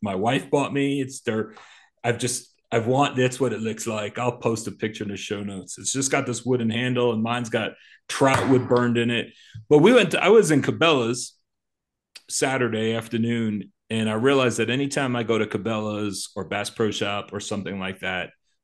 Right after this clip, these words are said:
um, I meander around, and I always end up in the knife section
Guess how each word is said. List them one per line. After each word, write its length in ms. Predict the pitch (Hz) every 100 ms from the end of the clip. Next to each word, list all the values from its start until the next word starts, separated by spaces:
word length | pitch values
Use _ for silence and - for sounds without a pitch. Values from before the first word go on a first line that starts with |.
| _
um, 360 | 95 98 95 95 -
I 100 | 113
meander 520 | 113 113 131 123 110
around, 460 | 98 107 110 101 98
and 100 | 104
I 120 | 98
always 320 | 110 113 123 117
end 160 | 110
up 260 | 98 87 - -
in 100 | 98
the 80 | 95
knife 300 | 95 101 -
section 540 | 98 92 - 90 78